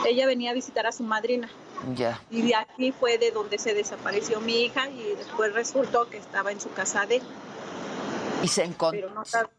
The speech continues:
Speaker 2: se encontró con él entonces?
Speaker 1: Sí, pero tengo indicaciones que ella iba para la casa y el chico estaba tomado y tenía ya rato estar parado aquí nada más vigilando a qué hora salía ella.
Speaker 2: ¿Usted conoció a ese joven?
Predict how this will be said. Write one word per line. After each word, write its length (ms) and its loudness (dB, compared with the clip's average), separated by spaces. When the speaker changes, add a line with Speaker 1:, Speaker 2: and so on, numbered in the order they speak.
Speaker 2:
se 200 -2
encontró 600 0
con 200 -2
él 160 -2
entonces? 500 -6
Speaker 1:
Sí, 200 4
pero 380 0
tengo 320 2
indicaciones 760 0
que 240 2
ella 180 2
iba 180 -2
para 200 2
la 140 0
casa 240 -4
y 140 2
el 140 -2
chico 280 0
estaba 380 2
tomado 560 -2
y 160 4
tenía 480 -2
ya 180 2
rato 460 -2
estar 260 -4
parado 360 0
aquí 200 -4
nada 220 0
más 200 -4
vigilando 480 -2
a 40 -2
qué 100 2
hora 120 -2
salía 400 0
ella. 240 2
Speaker 2:
¿Usted 300 0
conoció 640 2
a 180 2
ese 240 -4
joven? 420 0